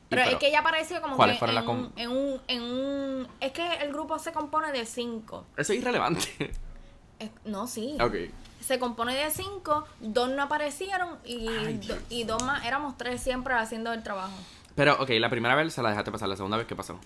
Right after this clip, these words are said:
Speaker 1: La se-, eh, no, porque la primera vez ella hizo su parte, en dos, como dos trabajos grupales ella hizo su parte, pero después en la otra,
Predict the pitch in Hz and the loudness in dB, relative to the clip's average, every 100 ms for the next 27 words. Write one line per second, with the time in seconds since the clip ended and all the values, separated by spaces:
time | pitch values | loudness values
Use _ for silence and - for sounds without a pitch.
0 | - - 220 214 214 233 - 269 269 302 | -14 -6 0 0 0 -6 -2 0 0 0
1 | 302 247 226 214 208 247 262 294 330 226 | 0 0 0 -2 0 2 2 2 0 -2
2 | 220 277 330 233 - 196 247 190 170 190 | -2 -4 -4 0 0 0 -2 -4 -4 -6
3 | 190 190 202 196 202 - 214 190 190 - | -6 -6 -6 -2 -2 -2 -2 0 -2 0
4 | 277 294 277 294 330 339 208 190 220 269 | 0 0 -4 -4 -2 -2 -2 -4 -6 -8
5 | 330 311 - 220 - 170 - - - 208 | -8 -6 -4 -6 -8 -14 -18 -20 -2 2
6 | 196 190 196 196 196 185 196 208 208 254 | 2 4 2 0 -4 -4 -2 2 2 2
7 | 349 349 349 | 0 -2 -6